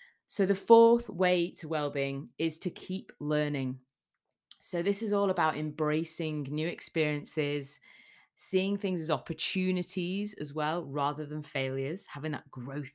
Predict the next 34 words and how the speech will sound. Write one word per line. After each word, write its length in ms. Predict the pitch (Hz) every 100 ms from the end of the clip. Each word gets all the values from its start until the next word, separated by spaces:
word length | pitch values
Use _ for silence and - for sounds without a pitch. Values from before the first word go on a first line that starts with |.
| 139
mindset, 640 | 131 127 135 - 131 180 - _ - - - _
and 520 | 208 254 147 131 160 -
stepping 480 | - - 208 240 226
out 160 | 202 175
of 100 | 170
your 100 | 165
comfort 600 | - - 240 - - 139
zone 260 | 143 135
slightly, 720 | 131 139 131 123 117 127 165 _ - - _ -
because 500 | 175 196 180 175 -
you 100 | 175
know 160 | 190
what? 300 | 196 170 - -
You 160 | 147
might 220 | 156 156
surprise 400 | - - 139 143
yourself 380 | 135 131 127 123
and 100 | 135
you 80 | 139
<laughs> 120 | 147
might 120 | 156
grow 180 | - 151
your 200 | 151 131
confidence, 800 | - 175 - 175 170 165 - - - - - -
you 100 | 147
might 180 | 143
get 140 | 117 -
more 180 | 117 -
courage, 560 | - 180 170 160 151 -
and 160 | 165 160
you 100 | 160
might 340 | 165 165 170 -
overcome 800 | 156 147 147 - 151 151 147 135 - - - -
that 360 | 127 143 139